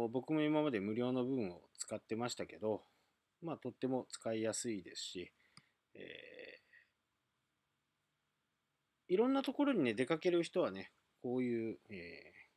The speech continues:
クラウドサービスをね、クラウドストレージサービスを使うのがいいと思います。はい、それではですね、ソースネクストの方のサイトに行きまし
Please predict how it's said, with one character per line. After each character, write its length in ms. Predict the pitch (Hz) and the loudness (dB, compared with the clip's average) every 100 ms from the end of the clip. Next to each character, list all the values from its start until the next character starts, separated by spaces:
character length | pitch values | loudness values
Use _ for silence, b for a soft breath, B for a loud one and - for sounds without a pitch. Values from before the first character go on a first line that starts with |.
| _ _ _ _ _ _ | _ _ _ _ _ _
ク 60 | - | -2
ラ 140 | 120 | 2
ウ 40 | 123 | 2
ド 80 | 120 | 2
サ 180 | 131 | 0
ー 20 | 104 | 0
ビ 80 | |
ス 120 | 87 87 | -4 -14
を 0 | |
ね、 60 | 85 - _ _ _ _ - | -18 -20 _ _ _ _ -6
ク 80 | |
ラ 100 | 120 | -2
ウ 60 | 123 | 0
ド 80 | 120 | 0
ス 80 | - | -2
ト 80 | |
レ 120 | 120 113 | -2 -2
ー 20 | |
ジ 80 | 104 | -2
サ 140 | 120 | -4
ー 40 | |
ビ 80 | 95 | -4
ス 100 | 87 - | -8 -16
を 20 | |
使 220 | - - | -12 -10
う 60 | 87 | -8
の 80 | 107 | -4
が 140 | 143 107 | -2 -2
い 100 | 101 | -8
い 60 | - | -12
と 80 | 127 | -16
思 80 | 165 | -16
い 60 | 131 - | -20 -20
ま 260 | - - | -20 -20
す。 320 | - - - _ _ - - _ _ - - _ _ _ _ _ _ _ _ _ _ _ _ _ _ _ _ _ _ _ _ | -18 -18 -18 _ _ -20 -20 _ _ -20 -20 _ _ _ _ _ _ _ _ _ _ _ _ _ _ _ _ _ _ _ _
は 100 | 214 | 0
い、 100 | 214 | 2
そ 160 | - | 4
れ 100 | 180 | 6
で 80 | 185 | 6
は 140 | 185 147 | 6 4
で 60 | |
す 120 | - | 2
ね、 160 | 123 107 | 0 0
ソ 200 | - 175 | 2 2
ー 20 | |
ス 120 | 170 | 2
ネ 120 | 190 180 | 2 2
ク 180 | 185 | 0
ス 80 | 165 | -2
ト 140 | - 113 | 0 0
の 100 | 90 | -2
方 220 | 104 95 | -6 -4
の 180 | 131 147 | 0 0
サ 160 | - | 2
イ 120 | 110 | 0
ト 120 | 104 101 | 0 -4
に 200 | 92 82 | -4 -8
行 100 | - | -6
き 160 | 117 | -4
ま 160 | 110 104 | -4 -4
し 180 | - | -6